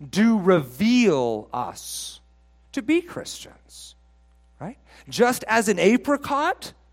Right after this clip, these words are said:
reveals the sort of tree it is, so likewise our lives reveal the sort of people we are.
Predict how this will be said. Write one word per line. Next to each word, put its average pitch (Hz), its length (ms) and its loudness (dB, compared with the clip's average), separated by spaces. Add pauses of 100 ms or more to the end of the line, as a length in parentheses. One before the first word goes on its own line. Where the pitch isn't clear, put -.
(240)
reveals 208 800 2
the 285 100 0
sort 240 240 -2
of 220 120 0
tree 185 400 -4
it 302 240 -2
is, 466 600 -2 (840)
so 226 240 0
likewise 196 560 2
our 190 280 2
lives 160 600 0
reveal 156 840 -4 (600)
the 147 60 -12
sort 147 280 -8
of 131 240 -12 (160)
people 92 680 -10 (640)
we 185 280 -8
are. - 400 -20